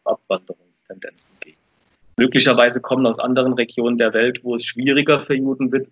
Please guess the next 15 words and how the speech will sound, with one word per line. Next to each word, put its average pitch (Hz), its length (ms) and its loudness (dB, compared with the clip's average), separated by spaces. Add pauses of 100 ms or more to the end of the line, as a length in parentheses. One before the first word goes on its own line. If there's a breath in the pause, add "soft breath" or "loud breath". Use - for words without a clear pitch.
aber 120 260 -4
auch 113 160 -6
dann 117 180 -6
wieder 113 200 -2
Juden 113 320 -4
nach 110 240 -2
Deutschland. - 640 0
Also 101 180 -14
zumindest 117 440 -4
in - 60 -20
unserer 123 260 -6
Region 113 340 0
sehen 123 220 -2
wir 139 100 2
das. 135 300 -2